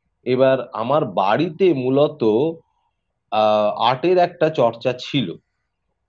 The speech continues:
এবং এখনো আছে। আমার কাকা government art কলেজে পড়াশোনা করতেন এবং ছোটবেলা থেকে বাড়িতে তার বন্ধু-বান্ধব, হেনা-তেনা এইসব, তারা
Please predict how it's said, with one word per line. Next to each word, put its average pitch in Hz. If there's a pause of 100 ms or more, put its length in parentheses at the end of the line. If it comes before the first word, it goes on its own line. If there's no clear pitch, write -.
এবং 151
এখনো 120
আছে। 95 (500)
আমার 127
কাকা 143 (340)
government 123
art 123
কলেজে 127
পড়াশোনা 117
করতেন 151 (360)
এবং 147 (240)
ছোটবেলা 139
থেকে 143
বাড়িতে 120
তার 120
বন্ধু-বান্ধব, 117
হেনা-তেনা 104
এইসব, 104
তারা 107